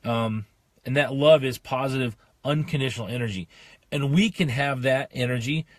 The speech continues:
We can share that with those around us, our family members, and our friends. Um,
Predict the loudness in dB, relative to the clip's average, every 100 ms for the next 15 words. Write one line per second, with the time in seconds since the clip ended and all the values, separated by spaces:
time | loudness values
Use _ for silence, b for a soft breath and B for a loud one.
0 | b -4 -2 -4 -2 -2 0 -2 -2 -2
1 | -2 -2 -10 _ _ -14 0 4 4 2
2 | 0 -2 -2 -2 -4 -6 -6 -4 -2 -2
3 | 0 -2 -2 -6 -8 _ _ _ -12 -6
4 | -6 -4 -6 -4 -6 -12 -18 _ _ _
5 | _ _ _ _ _ _ _ -20 B B
6 | B B -4 0 0 0 -4